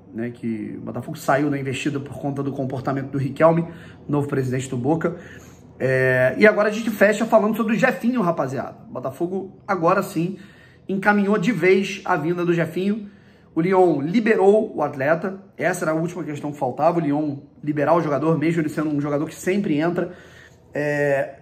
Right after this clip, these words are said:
o Lyon liberou o jogador e, portanto, ele já é aguardado no próximo dia sete de janeiro. Ele já é aguardado pra, pra atuar pelo Botafogo, pra fa-, participar da pré-temporada, pra participar dos treinamentos. Portanto,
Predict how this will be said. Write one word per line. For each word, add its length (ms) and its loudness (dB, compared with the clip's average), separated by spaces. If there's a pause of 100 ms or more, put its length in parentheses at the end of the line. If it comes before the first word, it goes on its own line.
o 80 0
Lyon 220 4
liberou 320 6
o 60 6
jogador 500 2 (640)
e, 640 0
portanto, 800 2 (680)
ele 140 0
já 160 8
é 100 8
aguardado 520 4
no 80 -2
próximo 300 0
dia 140 -2
sete 580 -4 (360)
de 120 -10
janeiro. 340 0
Ele 80 -4
já 180 4
é 100 6
aguardado 500 2 (540)
pra, 960 2 (100)
pra 140 0
atuar 560 -2 (220)
pelo 160 -4
Botafogo, 420 -4
pra 160 -4
fa-, 240 -2
participar 340 -6
da 100 2
pré-temporada, 680 -2
pra 580 -2 (220)
participar 500 0
dos 140 -4
treinamentos. 540 -4
Portanto, 420 -6